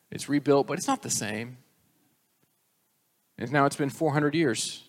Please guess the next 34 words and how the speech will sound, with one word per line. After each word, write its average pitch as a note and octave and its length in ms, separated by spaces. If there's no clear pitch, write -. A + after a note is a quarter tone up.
And C#3+ 60
people D3+ 140
are - 20
crying D#3+ 400
out, D3 160
asking D3 300
for C#3+ 160
God D3+ 180
to C3+ 80
show C#3 300
up. D3+ 160
"God, D#3 240
when F3 160
are G3+ 40
you F3+ 140
gonna D#3 220
show D#3 240
up? C3+ 120
When E3+ 220
are C3 60
you E3+ 100
gonna D#3+ 140
speak - 360
again? C#3 280
When D#3 180
are A3+ 40
you A3+ 60
gonna F#3+ 200
set D#3+ 260
us E3+ 220
free? G3 240
We E3+ 120
were E3+ 120
oppressed F#3+ 500